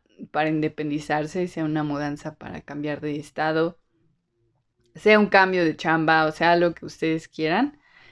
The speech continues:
eh, pues sí, creo que es muy importante. Y nadie en la vida de escolar, al menos, nos dice que es importante tener una,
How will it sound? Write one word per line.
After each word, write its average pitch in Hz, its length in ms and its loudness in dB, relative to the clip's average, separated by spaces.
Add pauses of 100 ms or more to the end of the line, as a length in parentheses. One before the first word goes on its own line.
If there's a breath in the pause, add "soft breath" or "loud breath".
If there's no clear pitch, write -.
(140 soft breath)
eh, 160 440 -2
pues 185 200 -2
sí, 214 600 2
creo 185 200 -2
que 202 100 4
es 196 200 -2
muy 202 160 2
importante. 170 640 -2
Y 175 60 0
nadie 220 380 4
en 262 80 4
la 190 120 8
vida 170 520 4
de 165 600 -2
escolar, 175 520 4
al 226 120 8
menos, 185 520 2
nos 170 240 -2
dice 175 320 -4
que 170 100 -4
es 170 100 -4
importante 160 560 -4
tener 160 420 -4
una, 156 640 -4